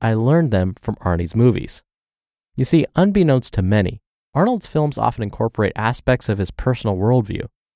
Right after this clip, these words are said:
Usually, just a small scene or a line is enough to communicate a level of perspicuous insight that is truly breathtaking. By careful examination over repeated viewings of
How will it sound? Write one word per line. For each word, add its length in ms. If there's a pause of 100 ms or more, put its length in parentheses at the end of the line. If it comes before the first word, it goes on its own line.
(160)
Usually, 540 (140)
just 180
a 40
small 280
scene 500 (100)
or 180
a 60
line 380 (120)
is 120
enough 220
to 100
communicate 480
a 60
level 380
of 140
perspicuous 760
insight 580
that 140
is 120
truly 400
breathtaking. 640 (560)
By 140
careful 400
examination 840
over 400
repeated 480
viewings 420
of 160